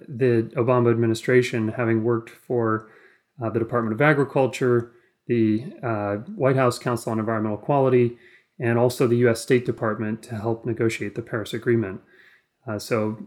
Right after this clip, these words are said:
that trajectory really was like being strapped to a rocket and riding it all the way to the moon. Um, and, uh, came out the other side with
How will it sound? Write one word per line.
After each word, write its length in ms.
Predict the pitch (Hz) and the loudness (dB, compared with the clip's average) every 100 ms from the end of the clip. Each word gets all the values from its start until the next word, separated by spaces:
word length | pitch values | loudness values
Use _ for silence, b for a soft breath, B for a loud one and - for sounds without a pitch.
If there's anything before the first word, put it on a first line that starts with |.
| - | -4
that 500 | 123 127 - - - | 2 2 0 -12 -8
trajectory 720 | - 120 135 135 - 156 160 | -2 2 4 4 4 4 4
really 300 | 135 127 127 | 6 6 6
was 240 | 123 120 117 | 6 2 2
like 200 | 117 113 | 0 2
being 200 | 131 120 | 0 0
strapped 360 | - 127 123 | 2 0 0
to 80 | - | 0
a 60 | 117 | 0
rocket 440 | 117 123 123 165 | 0 -2 0 0
and 180 | 123 110 | 2 0
riding 300 | 117 120 120 | 0 2 2
it 80 | 117 | 2
all 140 | 117 | 2
the 80 | 117 | 2
way 120 | 113 | 4
to 80 | 113 | 4
the 60 | 113 | 2
moon. 380 | 117 147 196 - B B B B - | 4 4 2 -4 B B B B -6
Um, 420 | 117 107 107 139 | -2 0 0 -2
and, 500 | 131 117 113 110 - - | -2 0 0 -2 -12 -12
uh, 280 | 123 113 110 113 - - _ - | -4 0 0 -2 -16 -20 _ -6
came 200 | - 147 | 2 6
out 160 | 135 127 | 4 4
the 100 | 131 | 4
other 160 | 127 | 4
side 340 | 113 131 123 113 | 2 0 2 2
with 320 | 113 110 | 0 -2